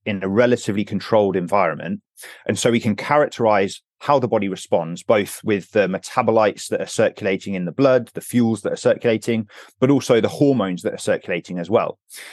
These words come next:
We can also understand the immediate impact on people's behavior. And then with our other studies, when we combine it all together, we can hopefully understand,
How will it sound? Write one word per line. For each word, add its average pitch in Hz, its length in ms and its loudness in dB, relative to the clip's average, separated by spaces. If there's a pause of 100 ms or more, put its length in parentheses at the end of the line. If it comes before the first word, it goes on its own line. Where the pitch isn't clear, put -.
(440)
We 120 100 2
can 143 160 2
also 139 240 2
understand 107 420 0
the 101 280 0 (320)
immediate 120 640 2
impact - 460 -2
on 98 160 -2
people's 98 320 -6
behavior. 117 560 -2 (320)
And 123 80 4
then 123 100 4
with 117 140 4
our 113 160 4
other 170 180 4
studies, 101 300 -4
when 110 100 -2
we 113 80 -2
combine 131 640 2
it 113 80 -2
all 110 160 -2
together, 101 400 0
we 95 140 -4
can 104 140 -2
hopefully 113 460 0
understand, 95 680 -2